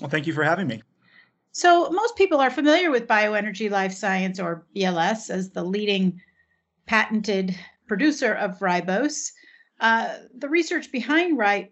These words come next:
Speaker 2: ribose and, uh, Reagevv indicates strong support for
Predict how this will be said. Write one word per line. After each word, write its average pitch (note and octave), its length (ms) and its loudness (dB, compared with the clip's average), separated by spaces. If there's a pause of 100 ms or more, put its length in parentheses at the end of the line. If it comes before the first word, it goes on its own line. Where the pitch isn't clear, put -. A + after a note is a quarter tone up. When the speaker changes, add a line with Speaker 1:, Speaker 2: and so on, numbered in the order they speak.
(120)
Speaker 2:
ribose G#3+ 540 -4
and, F#3+ 380 -2 (400)
uh, F#3+ 420 2
Reagevv G#3+ 840 -2 (420)
indicates B3 600 0
strong A#3 440 0
support A#3+ 500 -2
for G3 420 0